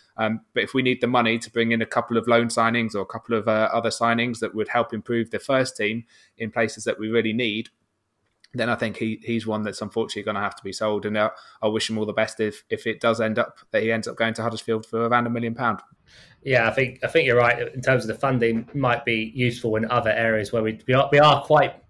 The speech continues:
Speaker 2: I don't know if blessed is the right word 'cause we're third bottom of the league, but we, we do have decent options in, in central midfield. So it is probably one area where we can afford to let, let someone go. Um, although, of, of course, he has got talent. But for me, he's,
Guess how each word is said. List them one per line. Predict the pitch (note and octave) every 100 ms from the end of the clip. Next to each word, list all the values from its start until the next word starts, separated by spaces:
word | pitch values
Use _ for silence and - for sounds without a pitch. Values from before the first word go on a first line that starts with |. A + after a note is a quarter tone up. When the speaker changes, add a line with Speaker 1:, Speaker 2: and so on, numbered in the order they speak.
| _ _ _ - _
Speaker 2:
I | A#2+
don't | C#3+
know | B2
if | -
blessed | B2 A#2+ - -
is | G2
the | A2
right | G#2 A2
word | G#2+ F#2+
'cause | G#2+
we're | G#2+
third | G2+ A#2 G#2+
bottom | G#2+ - G#2+
of |
the | G2+
league, | G#2+ F#2+
but | A#2+ B2
we, | C#3 C3+
we | C3
do | D3+
have | C3 -
decent | C#3 B2 B2+
options | B2 - B2+ G#2 G2
in, | A2 G2+ - _ _ _ -
in | A#2
central | A2 A#2 A#2 A2
midfield. | - C3+ A2+ A2
So | A2+
it | B2
is | B2+
probably | - A#2+ A2
one | G#2+ A2+
area | G#2+ G2+
where | G#2
we | G2+
can | G2+ A#2+ A2+
afford | G#2 - G#2+
to | -
let, | G#2+ G#2+ - _
let | A#2 A2
someone | - A2+ G#2 G2
go. | B2+ A2+ G2 F#2+ _ - - - -
Um, | A2+ A2 G#2 G#2+ _ -
although, | A#2 A2+
of, | A2 - A#2+ A2+
of | A2+ -
course, | C3 G#2
he | A#2+
has | A#2 C3+
got | - A#2 -
talent. | C3 A2+ G2+ A2
But | B2+ A#2
for | C3
me, | C#3+ C#3 A#2
he's, | A2 A#2